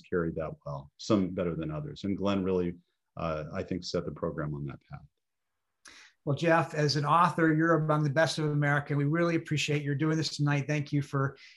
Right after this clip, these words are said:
Speaker 2: including me. I want everybody out there to, to make sure to, uh, to purchase this through the World Affairs Council of Dallas and Fort Worth. You get your discount, uh, if you do it that way. If you don't wanna do it that way and pay full fr-,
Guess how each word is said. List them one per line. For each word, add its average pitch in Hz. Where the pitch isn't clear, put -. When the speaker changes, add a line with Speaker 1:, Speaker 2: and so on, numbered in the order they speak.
Speaker 2:
including 156
me. 160
I 151
want 151
everybody 151
out 151
there 156
to, 135
to 139
make 175
sure 185
to, 156
uh, 139
to 139
purchase 208
this 180
through 175
the 180
World 175
Affairs 170
Council 160
of 139
Dallas 156
and 139
Fort 156
Worth. 170
You 135
get 175
your 151
discount, 165
uh, 147
if 143
you 156
do 151
it 160
that 156
way. 160
If 151
you 139
don't 156
wanna 175
do 170
it 170
that 165
way 160
and 143
pay 156
full 170
fr-, 170